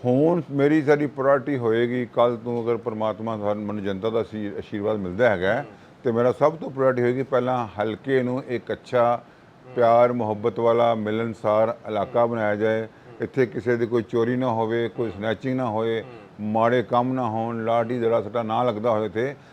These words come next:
Speaker 1: ਇੱਕ ਬਹੁਤ ਅੱਛਾ ਫੈਮਿਲੀ ਮਾਹੌਲ ਬਣੇ,
Speaker 2: ਹੂੰ।
Speaker 1: ਤਾਂ ਕਿ ਅਸੀਂ ਸਾ-, ਅਸੀਂ ਜੋ ਹੈ ਹਲਕਾ, ਜਿਸ ਹਲਕੇ ਦਾ ਜੋ ਹਾਲਾਤ ਅਗਰ ਠੀਕ ਨਹੀਂ ਹੈਗੇ,
Speaker 2: ਹੂੰ।
Speaker 1: ਤੇ ਰਿਪਰੈਜ਼ੈਂਟੇਟਿਵ ਦਾ ਕੋਈ ਫਾਇਦਾ
Speaker 2: ਕਿਉਂਕਿ
Speaker 1: ਨਹੀਂ।
Speaker 2: ਤੁਹਾਡੇ ਜਿਹੜੇ ਆਪੋਜੀਸ਼ਨ, ਅ, ਦੇ ਤੁਹਾਡੇ ਸਾਥੀ ਨੇ, ਤੁਹਾਨੂੰ ਜਿਹੜੇ ਕੰਟੈਸਟ ਕਰ ਰਹੇ ਨੇ ਆਪੋਜੀਸ਼ਨ ਦੇ ਵਿੱਚ,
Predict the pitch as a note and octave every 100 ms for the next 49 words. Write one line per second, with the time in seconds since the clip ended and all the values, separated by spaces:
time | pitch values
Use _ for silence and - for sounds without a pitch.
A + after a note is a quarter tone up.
0 | - B2+ - A#2 D3+ E3 C3 - B2 A#2+
1 | A#2 A#2 A#2+ G#2 G2+ F2 G2+ A#2 A2 C3
2 | A2 C3 B2+ A#2 G#2+ B2 - A#2 D#3+ E3+
3 | D#3 D3+ B2+ D3+ - - - C3 C3+ A2
4 | E3+ E3+ D3+ D3+ - C3+ C3 A#2 C#3+ C#3+
5 | C#3+ C#3 C#3 C#3 F#2 G#2 G#2 G#2+ A#2 B2
6 | B2+ G#2 A2+ B2 B2+ G#2+ A#2 C3+ - B2+
7 | - B2 B2+ G#2+ A#2+ A2+ A#2+ A#2 A#2+ A#2
8 | A2+ G2+ F#2 F2 - - E3 D#3 D#3+ E3+
9 | C#3+ - D3+ D3 E3+ D#3+ D#3+ D3+ C3 C#3
10 | C#3 C3+ C3+ C3 C3 B2+ C3+ C3+ C#3 A#2+
11 | A#2+ A#2 - D3+ B2+ C#3 C#3+ A#2+ A2+ A#2+
12 | A#2+ B2+ C3 B2 - B2 A#2 B2 A#2+ B2
13 | A#2 A#2+ A#2 A2+ A2 - A2 G#2+ A2+